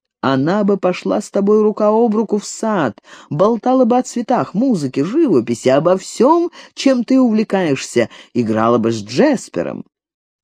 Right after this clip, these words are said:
и провела бы тебя так, как и всех остальных. Ты сидела бы у ее ног и боготворила ее». Взад и вперед,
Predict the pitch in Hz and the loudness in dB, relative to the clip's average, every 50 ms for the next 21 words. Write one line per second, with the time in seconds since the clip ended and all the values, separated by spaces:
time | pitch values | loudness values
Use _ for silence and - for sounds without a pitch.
0 | _ _ - 151 185 180 - - - 87 95 120 139 160 151 151 170 180 170 175 | _ _ -2 -2 -2 -2 -2 -8 -10 -6 -2 -2 0 0 0 0 0 0 -2 -2
1 | 226 240 214 170 139 127 127 123 - - 113 120 117 113 120 - _ - - 175 | -4 -4 -4 -2 2 2 2 2 2 -2 -2 0 2 0 0 -2 _ -6 -4 -2
2 | 196 180 175 _ _ - 156 143 - 147 120 - - - - 127 - 120 127 - | -2 -4 -6 _ _ -8 -6 -4 -4 -4 -6 -6 -4 -2 -2 -2 0 -2 -6 -6
3 | - - - 147 147 151 165 180 165 120 - _ _ _ - _ _ _ _ - | -6 -6 -4 -2 -2 0 0 0 0 -2 -4 _ _ _ -20 _ _ _ _ -2
4 | - 175 165 147 - - - 165 170 143 151 220 247 233 202 180 147 135 135 143 | 0 0 0 0 -2 -2 -2 -2 0 0 2 2 2 4 4 4 4 6 6 6
5 | 143 143 131 123 123 131 127 123 127 120 151 220 311 302 226 147 - - - - | 6 6 4 4 0 -2 0 0 0 2 2 2 4 4 4 2 -2 -6 -18 -18
6 | _ _ _ _ _ _ _ _ _ - 170 165 139 143 139 113 135 127 - - | _ _ _ _ _ _ _ _ _ 2 2 2 4 2 2 2 0 0 0 0
7 | 117 127 120 113 120 123 113 104 101 92 85 87 80 - 82 71 - - _ _ | 0 0 2 2 2 0 0 0 -2 -6 -8 -12 -14 -12 -14 -14 -14 -18 _ _
8 | _ _ _ _ _ _ _ _ _ _ _ _ _ _ _ _ _ _ _ _ | _ _ _ _ _ _ _ _ _ _ _ _ _ _ _ _ _ _ _ _
9 | _ _ _ _ _ _ - 82 80 - - - 110 135 180 190 - _ - 220 | _ _ _ _ _ _ -18 -16 -16 -14 -10 -8 -6 -6 -6 -6 -10 _ -10 -10
10 | - - _ _ - - 208 202 143 127 127 123 123 120 113 107 | -10 -12 _ _ -8 -6 -4 -2 -2 -2 -2 -2 -4 -6 -10 -14